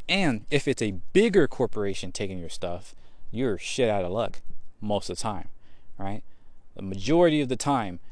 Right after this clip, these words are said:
if, if a bigger company takes your stuff, number one, you're gonna have a hard time proving it <laughs> 'cause they're so big and they had, they probably had all these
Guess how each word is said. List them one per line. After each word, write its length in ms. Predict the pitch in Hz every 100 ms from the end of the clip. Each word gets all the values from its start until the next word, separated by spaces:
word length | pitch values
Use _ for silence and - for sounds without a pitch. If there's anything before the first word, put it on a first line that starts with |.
| -
if, 300 | - 95 -
if 180 | 98 -
a 60 | 92
bigger 300 | 101 165 175
company 400 | - 160 127 104
takes 280 | - 156 156
your 80 |
stuff, 300 | 135 170 143 - - - - -
number 200 | 127 123
one, 340 | 151 151 123
you're 120 | 107
gonna 120 | 131
have 120 | 117 95
a 40 |
hard 240 | - 123
time 200 | - 104
proving 340 | 92 175 151 107
it 160 | 92 - - - -
<laughs> 480 | 139 - 127 127 131
'cause 140 | 117
they're 140 | 107 104
so 240 | 147 156
big 260 | 135 139 127
and 80 |
they 60 | 117
had, 200 | 120 113 - - - -
they 80 |
probably 220 | 113 135 127
had 120 | 110
all 200 | 113 131
these 240 | 131 117